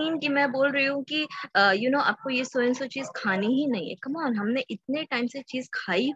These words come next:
हुई है, तो कभी तो एक बार cheat डे बनता है, खा लीजिए, कुछ इतना ये नहीं, right? Okay, but you always have to check this। तो मैं हमेशा बोलती हूँ, चेक करिए, check करिए, just check it, what are you eating, how are you eating, right?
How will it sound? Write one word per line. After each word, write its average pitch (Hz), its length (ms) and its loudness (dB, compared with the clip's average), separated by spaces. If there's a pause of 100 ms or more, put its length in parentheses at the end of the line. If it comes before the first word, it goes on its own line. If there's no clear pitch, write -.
हुई 233 160 -2
है, 226 180 0
तो - 340 -10
कभी 220 280 -4
तो 285 140 -4
एक 247 220 0
बार 262 200 0
cheat 269 220 -6
डे 285 220 -2
बनता 302 260 0
है, 311 200 -2
खा - 200 0
लीजिए, 269 400 -2
कुछ 247 200 -10
इतना 262 220 -2
ये 247 200 4
नहीं, 220 240 0 (760)
right? 254 200 2 (340)
Okay, 220 180 0 (520)
but 226 120 4 (320)
you 359 80 2 (140)
always 254 240 0 (180)
have - 180 -10
to 294 60 0 (120)
check 214 120 2 (140)
this। - 180 -6
तो 254 80 0
मैं 269 100 4
हमेशा 277 320 2
बोलती 247 300 0
हूँ, 247 120 -8
चेक 294 160 -2 (120)
करिए, - 340 -4
check - 220 -2 (120)
करिए, - 340 -2 (320)
just 277 220 -2
check 220 160 -2
it, 190 80 -2 (100)
what 220 120 -2
are 254 120 2
you 254 120 -2
eating, 180 400 -4 (360)
how 202 120 0
are 233 120 0
you 262 220 -4
eating, 185 300 -2 (720)
right? - 180 0